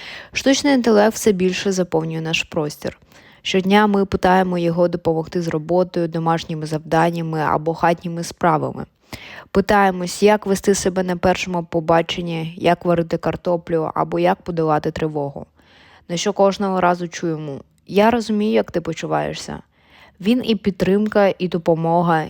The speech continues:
і, можлива, зброя. Щодня він все більше дізнається про нас, а його функції покращуються.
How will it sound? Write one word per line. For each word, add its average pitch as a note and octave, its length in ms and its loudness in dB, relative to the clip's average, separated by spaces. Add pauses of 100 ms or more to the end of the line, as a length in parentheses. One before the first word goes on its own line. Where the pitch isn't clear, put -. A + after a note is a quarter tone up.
і, F#3 80 -2
можлива, F#3 480 2
зброя. F3+ 520 0 (1000)
Щодня A#3 360 -2
він B3+ 140 -2
все A3 200 -6
більше A3 340 -6
дізнається G3 540 -4
про - 180 -12
нас, - 340 -12 (240)
а F3 80 -6
його E3+ 260 0
функції F#3 400 -6
покращуються. - 800 -8